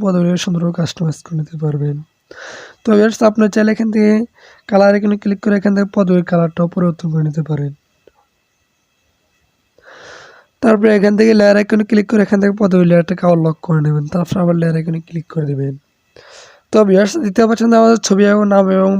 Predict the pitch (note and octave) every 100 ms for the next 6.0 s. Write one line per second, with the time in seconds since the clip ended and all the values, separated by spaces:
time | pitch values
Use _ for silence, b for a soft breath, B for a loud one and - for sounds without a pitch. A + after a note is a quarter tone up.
0 | F#3+ G3+ F#3+ F#3 G3 A3 F#3+ F#3+ F3 F3
1 | E3+ D#3+ D#3 F3+ F#3 G3+ G3 G3 A3 G#3+
2 | G#3 G#3 G#3+ G#3+ F#3+ F3+ G3 G#3 G3 F#3
3 | F#3 F3 F3+ F3+ F#3+ F#3+ B B B B
4 | - G3 G3 F3+ F3+ F3 F#3+ F#3 F#3+ F3
5 | F#3 F#3 F3+ F3 F3+ F3 F#3+ E3+ D#3+